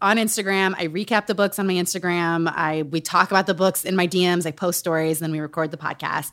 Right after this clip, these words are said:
You can go find the podcast anywhere, Celebrity Book Club with Chelsea Devantez. Very important, important. Look for the, for my name. And then, um, you know, I got a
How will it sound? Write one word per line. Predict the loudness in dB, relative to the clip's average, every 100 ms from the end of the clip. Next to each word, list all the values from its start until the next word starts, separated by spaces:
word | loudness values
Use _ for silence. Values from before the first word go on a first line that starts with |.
| _
You | -4
can | 0 4
go | 6 8 6 4 0 -10 4
find | 6 8
the | 6
podcast | 6 6 2 2
anywhere, | -2 2 4 4 2
Celebrity | 0 0 2
Book | 0 2
Club | 4 2 2 2
with | 2 2 0
Chelsea | 4 4 4
Devantez. | 4 4 4 0 0
Very | 0 0
important, | 2 0 0 -2 -2
important. | -4 -2 2 0 0
Look | -4 -4
for | -4 0
the, | 0 -2 -10 -20 _
for | 0
my | 2 4
name. | 4 4 2 -2 -8 -14 0
And | 2 6
then, | 6 6 6 4
um, | 4 4 2 -2 -4 -8 _
you | -2 2
know, | 6 6
I | 4
got |
a | 4